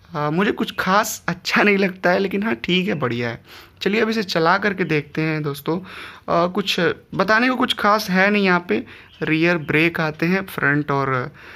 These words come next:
अ, सॉरी, ड्रम ब्रेक्स आते हैं फ्रंट और रियर दोनों ही तरफ, जो कि फ्रंट में एक सौ तीस मिलीमीटर का और रियर में एक सौ दस मिलीमीटर का।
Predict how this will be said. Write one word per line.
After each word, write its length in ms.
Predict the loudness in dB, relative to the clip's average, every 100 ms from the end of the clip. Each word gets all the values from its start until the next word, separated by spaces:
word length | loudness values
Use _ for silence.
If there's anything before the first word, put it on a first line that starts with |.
| -20 -10
अ, 80 | -6
सॉरी, 320 | -2 0 0
ड्रम 360 | -4 0 2 4
ब्रेक्स 280 | 2 0 0
आते 220 | 0 0
हैं 100 | 0
फ्रंट 360 | 0 0 0 0
और 120 | 0
रियर 260 | 0 0
दोनों 400 | -2 -2 -2 0
ही 80 | 0
तरफ, 340 | -2 -2 -4 -6 -20 -20 -20 -12
जो 180 | -4 -4
कि 280 | -2 -4 -4
फ्रंट 440 | -6 -2 2 2
में 140 | 2 0
एक 180 | 0 -2
सौ 100 | -8
तीस 500 | -6 -6 -6 -8 -8
मिलीमीटर 520 | -2 0 2 2 0
का 140 | -2 0
और 240 | 0 0 -2
रियर 260 | 0 0
में 140 | 2 0
एक 180 | -2
सौ 160 | -2 -4
दस 300 | -2 -4 -2
मिलीमीटर 420 | -4 -2 -4 -4
का। 240 | -4 -4